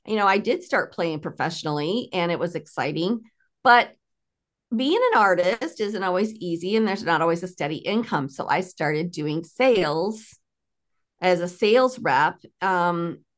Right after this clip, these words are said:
just to make extra income. And I discovered that I was actually very, very good in sales. And, um, when I started my family, um,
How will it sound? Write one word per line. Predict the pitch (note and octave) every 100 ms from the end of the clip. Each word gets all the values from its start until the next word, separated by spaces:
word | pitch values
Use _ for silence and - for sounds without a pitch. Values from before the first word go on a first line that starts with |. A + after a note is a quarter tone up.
| _ - F#3
just | G#3+ G3+ -
to |
make | F#3+ E3 E3 -
extra | F3 F3 - E3 - D#3+
income. | D3 D#3+ - F3+ F3 _ _ _ _ _ _ -
And | F#3 F3+
I | F3
discovered | F3+ F3 F3 E3 E3+
that | D#3
I | D3+
was | D#3
actually | C3 F3 - E3 F3 D#3 -
very, | E3 E3 D#3+
very | E3+ D3+ D3+ D3+
good | D3+ G#3+ B3+ C4
in | F3+ E3+ -
sales. | - C3 C#3+ F3 B3 - _ _ _ _ -
And, | G3+ F3+ F3 F3 F3 -
um, | E3 D#3+ D#3+ G#3
when | F#3+
I | D3+
started | F3 - C#3+ E3 F3+
my | F3+ G#3+ _
family, | A#3+ B3 A3+ G3+ D#3 D#3 F#3 D#4+ - _ _ _
um, | - F3+ F3+ F3 E3+ F3+ G#3